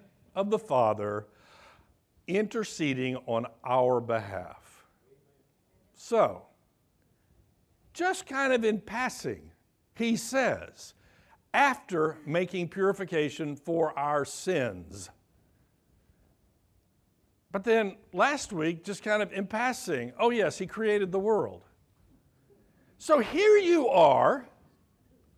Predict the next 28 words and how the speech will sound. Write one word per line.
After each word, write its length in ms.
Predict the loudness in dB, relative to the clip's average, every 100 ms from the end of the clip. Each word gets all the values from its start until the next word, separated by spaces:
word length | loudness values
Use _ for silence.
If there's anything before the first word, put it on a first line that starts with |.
| _ _ _ _ _ -8
here 260 | 0 4
you 260 | 6 6 4
are, 440 | 4 6 6 6
in 380 | 2 -4 -2 -2
this 260 | -2 -2 -4
case, 520 | 0 2 2 0 -6 -8
a 80 | -8
Jew 600 | -6 -2 0 0 0 -4 -12 -4
who 140 | 2 2
would 420 | 4 6 6 6
believe 400 | 2 4 4 2
in 160 | 0
God, 480 | 2 4 4 4 0 -8 _ _ _ _ _ 0
who 180 | 2 4
would 380 | 6 6 6
believe 420 | 2 2 4 2 0
that 180 | 0
God 320 | 4 6 6 2
created 440 | -2 0 0 -2
the 80 | -2
world, 540 | 0 0 0 -2 -4 -14 _ _ _ 0
and 180 | 0
you 140 | 2 2
had 220 | 2 0
become 460 | -4 -4 -2 2 8
a 340 | 8 8 0 -4
believer, 960 | 4 4 4 4 2 4 6 6 4 -2 -14 -20 -20 -20 _ _
and 480 | 0 2 4 2 -2